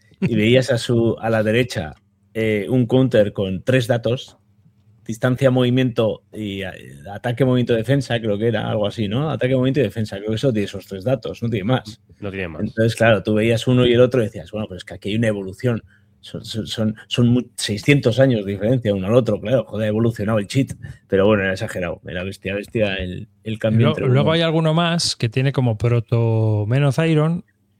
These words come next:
Speaker 3: que sacó este de revista, el Suleiman,
Speaker 1: Hmm.
Speaker 3: y el Tours, de Battle of Tours.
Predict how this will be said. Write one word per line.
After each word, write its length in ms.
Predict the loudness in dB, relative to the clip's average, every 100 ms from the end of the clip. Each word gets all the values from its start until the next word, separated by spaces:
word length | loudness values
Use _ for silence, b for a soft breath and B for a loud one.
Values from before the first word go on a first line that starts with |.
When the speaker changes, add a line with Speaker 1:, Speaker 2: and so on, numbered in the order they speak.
| _ -2
Speaker 3:
que 120 | -2
sacó 520 | 0 0 2 2 2
este 220 | 2 2
de 120 | 2 2
revista, 400 | 2 2 0 0
el 100 | 0
Suleiman, 640 | 0 0 2 0 -2 -6 _ _ _ -8
Speaker 1:
Hmm. 160 | -6 -6 -10 _ _ _ _ _
Speaker 3:
y 120 | -4 -2
el 320 | -2 -4 -2
Tours, 460 | -2 -2 -4 -12 -10
de 180 | -6 -2
Battle 300 | 0 0 -2
of 60 | -2
Tours. 400 | -2 -2 -6